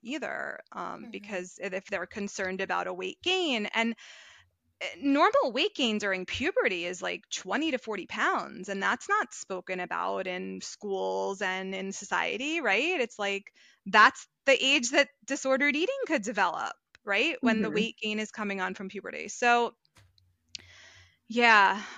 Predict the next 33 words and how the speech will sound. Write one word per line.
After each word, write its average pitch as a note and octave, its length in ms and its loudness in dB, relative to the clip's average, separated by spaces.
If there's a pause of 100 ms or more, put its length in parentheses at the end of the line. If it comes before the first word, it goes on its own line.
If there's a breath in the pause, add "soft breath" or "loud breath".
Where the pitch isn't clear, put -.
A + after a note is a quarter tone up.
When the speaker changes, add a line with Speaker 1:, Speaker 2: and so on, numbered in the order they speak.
Speaker 1:
um, G3 640 -2 (480)
eh, D#3+ 80 -4
eh, - 40 -8 (1120)
the A3+ 260 2
comments C4 720 4
about G3 480 4
body G3 340 4
size G3 380 0
is G3+ 160 -6
just A#3+ 260 -6
in, G#3+ 300 -2
it, - 140 -10
not B3 220 4
even G#3 240 -2
from G3 200 -8
parents, A#3+ 320 0
but G#3 100 -14
just, - 300 -8 (540 loud breath)
uh, C#3+ 160 0 (260)
another C4 320 4
thing B3 220 2
that A#3+ 140 4
people C4+ 240 0
could A3+ 140 -4
walk A#3 220 4
away B3+ 200 6
with A#3 180 2
from A3 180 0
this B3+ 240 -4
podcast A#3 540 2
today G#3 260 0
is G#3 140 -4
that G3+ 260 4